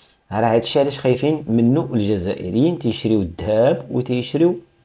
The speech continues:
الدولار، حيتاش العمله غاديه وكطيح، غاديه و-، فهمتيني؟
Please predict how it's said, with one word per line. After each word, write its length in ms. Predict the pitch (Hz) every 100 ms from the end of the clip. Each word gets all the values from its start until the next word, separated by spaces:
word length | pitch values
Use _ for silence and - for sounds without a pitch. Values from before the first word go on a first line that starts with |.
| -
الدولار، 960 | 98 92 147 107 85 73 65 64 64 - _ _ _
حيتاش 380 | - 101 135 131
العمله 340 | 117 98 113 123
غاديه 320 | 113 110 117
وكطيح، 640 | 127 131 - - - -
غاديه 220 | 90 90
و-، 80 | 110 - _ _ _ _ _ _ _ _ _ -
فهمتيني؟ 400 | 95 165 202 -